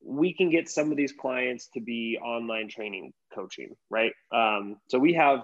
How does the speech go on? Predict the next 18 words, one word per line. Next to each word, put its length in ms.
about 380
twenty-five 640
percent 400
of 120
our 120
membership 500
base 440
has 500
nutrition 600
and 240
online 340
training, 460
and 120
about 320
seventy-five 680
is 100
just 280
nutrition. 420